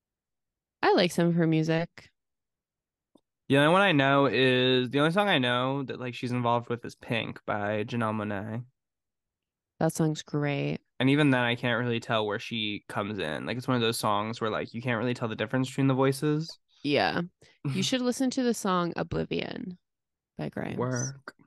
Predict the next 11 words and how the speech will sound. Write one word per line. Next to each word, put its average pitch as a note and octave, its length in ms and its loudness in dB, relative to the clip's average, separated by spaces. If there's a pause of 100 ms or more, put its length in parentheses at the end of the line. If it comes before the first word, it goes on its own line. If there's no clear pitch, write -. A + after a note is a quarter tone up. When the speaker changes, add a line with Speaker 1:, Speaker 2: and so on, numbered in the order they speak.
(140)
Speaker 1:
So D#3+ 260 -4
good. - 380 -6 (880)
Speaker 2:
Pink F#3+ 420 -4 (200)
like F#3+ 220 -4 (100)
the G3 240 0
inside G3 640 -2
of E3+ 280 -4
your D3+ 400 4 (920)
Speaker 1:
Mm. A#2+ 580 4
Speaker 2:
baby. F#3+ 600 4 (920)
Speaker 1:
Um, E3 540 2